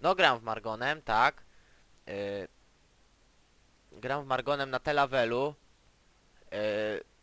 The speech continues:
chcesz zobaczyć moje level? No mam nawet tutaj w zakładkach, mogę ci pokazać. Yy, jak bardzo chcesz. To dla, dla, dla, dla wszystkich, którzy są tutaj za Margonem, tutaj trochę za-, zainteresowani.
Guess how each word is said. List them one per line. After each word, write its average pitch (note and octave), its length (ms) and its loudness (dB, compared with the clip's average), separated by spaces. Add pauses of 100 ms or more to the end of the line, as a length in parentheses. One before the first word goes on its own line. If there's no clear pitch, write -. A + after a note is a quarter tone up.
(320)
chcesz C#3+ 240 -10
zobaczyć C#3 400 -2
moje C3+ 240 -2
level? G2 420 -2
No D#3+ 120 -4
mam F#3 200 -2
nawet C3+ 240 -2
tutaj B2 240 -6
w G#2+ 60 -12
zakładkach, D3 420 -4
mogę D3 200 -6
ci - 120 -16
pokazać. C#3 640 0 (720)
Yy, - 40 -6 (680)
jak A2+ 160 -8
bardzo C#3 320 0
chcesz. C3+ 340 0
To G3+ 120 -2
dla, F3+ 120 4
dla, D#3 220 4
dla, E3 200 4
dla D3 300 0
wszystkich, G#3+ 380 -6
którzy E3+ 200 -6
są E3+ 160 -10
tutaj D#3 380 2 (600)
za B2+ 180 -4
Margonem, C#3+ 540 -2
tutaj C#3 300 -6
trochę C#3+ 540 -4
za-, C3+ 360 -2
zainteresowani. C#3 1040 -2